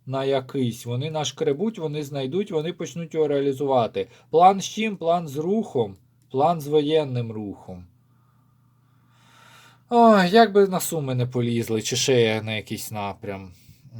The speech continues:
Е. Ну ось у них ресурс є. Вони підшкребли, підкупили ресурс,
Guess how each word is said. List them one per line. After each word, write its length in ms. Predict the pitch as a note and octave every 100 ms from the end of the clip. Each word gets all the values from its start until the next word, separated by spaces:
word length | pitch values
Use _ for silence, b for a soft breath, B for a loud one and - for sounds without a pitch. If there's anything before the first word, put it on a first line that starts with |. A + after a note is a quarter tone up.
| A2
Е. 340 | A2 G#2+ G#2 G2 F2+ b b b b _ _ _ _ _ _ _ _ _ _ _ _ B B B B
Ну 220 | F3 A3
ось 220 | A#3+ -
у 60 | F#3+
них 200 | G3 F#3+
ресурс 520 | E3+ - G3+ F#3+ -
є. 320 | B2 A2 F2+ -
Вони 360 | A2 A#2+ E3+ F#3
підшкребли, 680 | E3 - - D#3 C#3+ F3+ G#3
підкупили 720 | D3+ B2+ C3+ B2+ D#3+ C#3+ B2+
ресурс, 560 | A#2 - G3 C4+ -